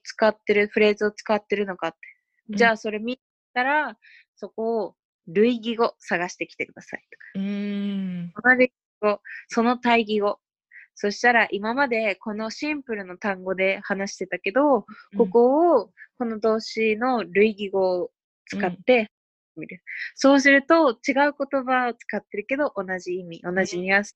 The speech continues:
Speaker 1: で伝わるよねって。
Speaker 2: うん。うんうんうん。
Speaker 1: それはもう自分のフレーズが、単語が増えたでしょって。しかも無理なく。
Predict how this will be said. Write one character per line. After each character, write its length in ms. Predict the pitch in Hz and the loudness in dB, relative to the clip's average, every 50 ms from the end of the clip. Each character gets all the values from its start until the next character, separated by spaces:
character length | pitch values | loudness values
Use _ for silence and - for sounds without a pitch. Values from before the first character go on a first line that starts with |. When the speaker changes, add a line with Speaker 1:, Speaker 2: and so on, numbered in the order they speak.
| _ _ _ | _ _ _
Speaker 1:
で 100 | 294 - _ _ _ | -8 -8 _ _ _
伝 100 | 214 202 | 2 4
わ 60 | 202 | 4
る 100 | 196 196 185 | 2 0 -4
よ 80 | - - | -4 -4
ね 100 | 240 285 | -4 -4
っ 40 | |
て。 60 | 285 _ _ _ _ _ _ _ | -4 _ _ _ _ _ _ _
Speaker 2:
う 60 | 214 | -6
ん。 20 | 220 | -6
う 40 | |
ん 20 | 208 | -6
う 20 | |
ん 40 | 190 | -6
う 100 | 180 190 202 202 196 - - 202 202 196 190 185 | -6 -6 -6 -6 -6 -8 -10 -10 -10 -8 -10 -12
ん。 80 | 190 - _ _ _ _ _ _ _ _ _ _ _ _ _ _ | -12 -16 _ _ _ _ _ _ _ _ _ _ _ _ _ _
Speaker 1:
そ 60 | - | -2
れ 80 | 349 349 | 0 0
は 80 | 320 | 0
も 120 | 269 226 214 | 0 -2 -8
う 20 | |
自 180 | 196 - - 196 | -8 -8 -8 -8
分 240 | 185 202 196 190 190 | -8 -8 -10 -6 -4
の 140 | 196 190 | -4 -4
フ 120 | 190 - 214 | 0 2 2
レ 120 | 202 202 | 4 4
ー 80 | 190 185 | 2 0
ズ 80 | 190 180 | -4 -4
が、 140 | - 185 - _ _ _ _ _ | -4 -6 -6 _ _ _ _ _
単 160 | 233 214 214 | -2 -2 -2
語 80 | 208 202 | -4 -2
が 120 | 214 214 | -2 -2
増 160 | - - 254 | 2 4 2
え 60 | 247 | 2
た 120 | 240 - - | 2 0 -6
で 80 | - | -8
し 120 | - - 233 | -4 0 0
ょ 60 | 262 | 0
っ 100 | - - | 0 -2
て。 100 | _ - - | _ -14 -12
し 100 | - - | -10 -2
か 100 | - 247 | 0 0
も 120 | 220 196 | 0 2
無 140 | 185 202 233 | 2 2 2
理 100 | 220 220 | 2 2
な 120 | 185 175 | 0 0
く。 160 | 170 _ - | -2 _ -14